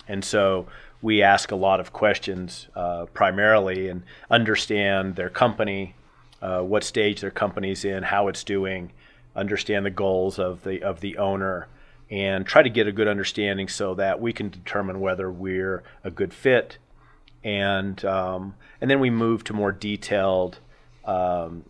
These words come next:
investigation into the company to understand its financial and operational profile, uh, because, um,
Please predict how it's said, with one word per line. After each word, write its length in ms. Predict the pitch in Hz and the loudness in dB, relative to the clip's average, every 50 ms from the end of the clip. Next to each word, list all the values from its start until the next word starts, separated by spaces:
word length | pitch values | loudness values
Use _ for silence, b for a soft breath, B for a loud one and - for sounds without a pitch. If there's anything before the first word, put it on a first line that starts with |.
| - - | -20 -10
investigation 720 | - 113 101 92 110 107 - - 104 90 104 104 98 - 107 | -8 -6 2 4 4 4 4 0 -2 0 0 0 0 -2 -4
into 120 | 98 95 87 | -4 -4 -6
the 80 | 92 | -8
company 460 | - - - 101 90 92 95 92 95 | -6 -4 -4 -4 -4 -6 -8 -8 -8
to 180 | 92 - - - | -10 -10 -10 -8
understand 800 | 104 101 95 98 95 - - - 104 98 98 98 95 95 92 95 | -8 -6 -6 -4 -6 -6 -6 -6 -4 -4 -2 -2 -2 -2 -2 -4
its 160 | 95 - - | -6 -6 -8
financial 640 | - - 107 98 98 101 101 95 - - 104 92 | -10 -8 -4 -2 -2 -2 -2 -4 -4 -6 -4 -4
and 80 | 98 101 | -2 -2
operational 560 | 95 98 95 - 95 92 98 - - - 98 | 0 -2 -2 -2 -4 -6 -6 -6 -6 -8 -12
profile, 800 | - - 104 104 98 - - 101 95 92 90 92 92 90 90 92 B B B B B B B B B B - _ - | -8 -2 -2 -2 -2 -2 -2 -2 -2 0 -2 -2 -2 -2 -4 -4 B B B B B B B B B B -20 _ -4
uh, 460 | 98 92 92 90 87 87 87 85 87 | -2 0 0 0 -2 -4 -6 -8 -10
because, 640 | 87 - 101 92 - - 98 98 95 90 - - - b b b b b b _ _ - | -8 -8 -8 -8 -2 -2 0 0 0 -2 -6 -10 -12 b b b b b b _ _ -4
um, 640 | 98 92 90 90 90 85 87 87 82 82 80 - | -4 -2 -2 -2 -4 -4 -8 -10 -12 -14 -16 -20